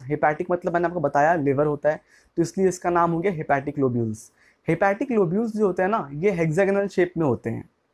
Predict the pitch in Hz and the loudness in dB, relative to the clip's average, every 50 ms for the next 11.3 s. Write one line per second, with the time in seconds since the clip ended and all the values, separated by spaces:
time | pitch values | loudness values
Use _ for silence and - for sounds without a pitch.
0 | _ _ _ _ _ _ - 190 190 208 - - - _ _ _ _ _ _ - | _ _ _ _ _ _ -4 -2 0 0 0 -2 -6 _ _ _ _ _ _ -4
1 | 165 170 - 208 202 202 208 254 247 226 214 202 170 190 208 226 247 - - - | -4 0 2 2 2 2 0 -2 -2 0 2 2 2 0 0 -2 -4 -6 -10 -10
2 | - 156 - - 190 175 165 - - 196 214 220 - - 175 180 185 196 - - | -10 -8 -4 -2 -2 -2 -2 -4 -6 -4 -4 -4 -4 -2 -2 -2 -2 0 0 0
3 | 175 170 170 - - - 190 190 196 170 156 160 165 175 180 180 - 160 170 165 | 0 0 -2 -4 -4 -2 -2 0 0 0 0 -2 -2 -2 -4 -2 -2 -2 -2 -2
4 | - 147 135 131 123 113 - - - - - _ _ _ - - 135 135 156 180 | -2 0 0 2 0 0 -2 -6 -16 -20 -20 _ _ _ -10 -4 0 2 2 4
5 | 175 208 214 208 208 208 202 208 214 - - 165 160 - - - 170 165 - - | 4 4 2 2 2 2 2 2 2 0 -2 -4 -6 -4 -2 0 0 0 -2 -4
6 | - 196 196 196 202 - - - 175 180 180 175 - 165 160 165 - - 185 180 | 0 2 2 2 2 -2 -4 -4 -4 -4 -4 -4 -4 -4 -4 -4 -4 -4 -2 0
7 | 170 165 165 175 190 - - _ _ _ _ _ _ _ _ - 151 147 160 165 | 0 0 0 -2 -2 -4 -8 _ _ _ _ _ _ _ _ 0 0 2 2 2
8 | 165 170 185 214 - _ _ _ _ _ _ - 143 - 156 151 151 180 165 170 | 2 2 0 -4 -6 _ _ _ _ _ _ -6 -2 0 0 0 0 -2 -2 -2
9 | 170 170 165 180 196 208 214 214 - - _ _ _ _ _ _ _ _ - 135 | -2 0 0 0 -2 -2 -4 -6 -12 -20 _ _ _ _ _ _ _ _ -6 -2
10 | 135 160 160 160 - 190 185 180 170 170 170 175 175 175 - 170 165 170 170 170 | 0 2 2 2 2 2 2 2 2 2 0 -2 -2 -2 0 2 2 4 4 2
11 | 160 165 165 165 165 | 2 4 2 2 2